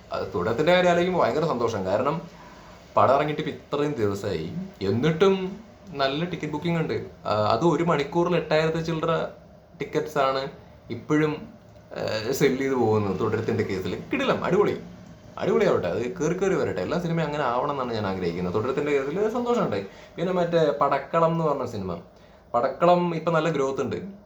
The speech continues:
എനിക്ക് പേഴ്സണലി ഭയങ്കരമായിട്ട് ഇഷ്ടപ്പെട്ട വർക്കായ ഒരു സിനിമയാണ് പടക്കളം. അത് ഇരുപത്തിനാല് മണിക്കൂറിൽ പന്ത്രണ്ടായിരത്തിന്റെ മുകളിൽ ടിക്കറ്റ്സ് ആണ് ബുക്ക് ചെയ്ത്, ആ, പോകുന്നത്. ആ,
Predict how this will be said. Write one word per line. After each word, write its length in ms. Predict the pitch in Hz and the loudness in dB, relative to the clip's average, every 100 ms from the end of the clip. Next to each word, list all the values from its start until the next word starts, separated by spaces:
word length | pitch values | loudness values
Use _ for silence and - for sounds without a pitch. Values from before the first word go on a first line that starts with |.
| - - | -10 -6
എനിക്ക് 200 | 117 165 | -4 -2
പേഴ്സണലി 300 | 156 156 147 | -2 -2 0
ഭയങ്കരമായിട്ട് 360 | 143 139 135 | 0 0 -2
ഇഷ്ടപ്പെട്ട 320 | 131 127 127 | -2 0 0
വർക്കായ 340 | 120 120 127 127 | 2 0 2 2
ഒരു 140 | 123 | 0
സിനിമയാണ് 340 | 117 110 104 107 | 0 -2 -2 -2
പടക്കളം. 420 | 104 104 147 - | -2 -2 -2 -2
അത് 180 | 101 143 185 185 180 180 170 - | -2 2 4 4 2 0 -2 -4
ഇരുപത്തിനാല് 420 | 139 156 160 160 | -6 -4 0 0
മണിക്കൂറിൽ 380 | 165 151 151 147 | 0 0 0 0
പന്ത്രണ്ടായിരത്തിന്റെ 920 | 151 131 135 147 151 151 151 151 147 | 2 2 2 0 4 4 4 0 -2
മുകളിൽ 420 | 139 131 131 127 127 - - - | -2 -2 -2 -4 -6 -12 -14 -8
ടിക്കറ്റ്സ് 360 | 123 143 - 135 | -2 -2 2 2
ആണ് 220 | 123 117 | 2 0
ബുക്ക് 260 | 113 110 | -6 -4
ചെയ്ത്, 260 | 120 110 107 - - - | -4 -4 -4 -10 -20 -8
ആ, 280 | 90 87 82 | -2 0 0
പോകുന്നത്. 580 | 92 95 107 95 85 - - - - - | 2 2 2 0 -4 -8 -16 -20 -20 -4
ആ, 320 | 85 85 165 | 2 4 4